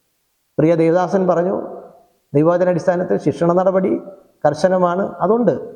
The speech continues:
അത് ദൈവത്താൽ നിയോഗിക്കപ്പെട്ടതാണ്. പക്ഷേ ശിക്ഷണ നടപടിയിലേക്ക് നമ്മൾ പോകുമ്പോൾ കർത്താവായ യേശു ക്രിസ്തുവിൻ്റെ മനസ്സ് മൂപ്പന്മാരും ശുശ്രൂഷകന്മാരും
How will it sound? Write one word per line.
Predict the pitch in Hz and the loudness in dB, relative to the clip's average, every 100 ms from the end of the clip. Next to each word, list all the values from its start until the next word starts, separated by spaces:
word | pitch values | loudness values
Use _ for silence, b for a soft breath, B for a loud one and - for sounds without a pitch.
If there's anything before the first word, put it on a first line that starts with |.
| - | -10
അത് | 131 | -2
ദൈവത്താൽ | 143 165 170 170 - - - _ _ - | 2 2 2 -2 -2 -8 -20 _ _ -4
നിയോഗിക്കപ്പെട്ടതാണ്. | 139 170 208 247 220 170 139 123 107 95 - _ _ _ _ - | 0 2 2 0 -2 -2 -2 -4 -6 -10 -18 _ _ _ _ -4
പക്ഷേ | 135 143 110 113 _ _ _ _ _ _ | -2 0 -2 -6 _ _ _ _ _ _
ശിക്ഷണ | - 190 247 240 | -2 0 0 0
നടപടിയിലേക്ക് | 156 135 135 135 135 135 123 113 - - | 0 0 0 0 -2 -2 -4 -4 -12 -8
നമ്മൾ | 127 117 120 | -6 -6 -4
പോകുമ്പോൾ | 127 123 120 101 - _ _ _ _ _ _ _ | -4 -4 -6 -10 -14 _ _ _ _ _ _ _
കർത്താവായ | 143 131 143 139 143 | -4 0 0 0 -2
യേശു | 147 147 | -2 -4
ക്രിസ്തുവിൻ്റെ | 165 151 - 143 135 127 | -4 -4 -2 -2 -2 -4
മനസ്സ് | 123 135 120 92 _ _ _ _ _ _ - | -6 -8 -8 -12 _ _ _ _ _ _ -4
മൂപ്പന്മാരും | 139 143 135 123 117 117 - - _ _ _ | 0 0 0 -2 -4 -6 -12 -20 _ _ _
ശുശ്രൂഷകന്മാരും | 147 151 151 147 127 127 117 120 | -6 -2 -2 0 -2 -2 -6 -6